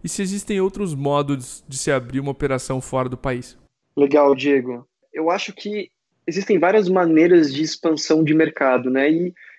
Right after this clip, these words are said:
Speaker 2: de novo, não existe uma receita de bolo correta de como fazer. Acho que tem alguns princípios que são muito importantes, como comentei, formas de pagamento, né? Então, tem as formas de pagamento que são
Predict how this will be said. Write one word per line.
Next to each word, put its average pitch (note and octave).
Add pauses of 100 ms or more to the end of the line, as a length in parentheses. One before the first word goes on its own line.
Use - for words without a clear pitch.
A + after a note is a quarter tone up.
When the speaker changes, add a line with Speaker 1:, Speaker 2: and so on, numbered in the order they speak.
(160)
Speaker 2:
de D3
novo, E3
não D3
existe E3
uma E3
receita D#3
de D3
bolo D3+
correta C#3+
de C#3+
como D3+
fazer. C#3
Acho E3
que -
tem E3
alguns D#3
princípios -
que -
são D3+
muito D3+
importantes, C#3 (160)
como C#3+
comentei, C#3+
formas D3+
de C3+
pagamento, D3
né? C3+
Então, C#3
tem C#3+
as C#3
formas C#3+
de -
pagamento C#3
que -
são C#3+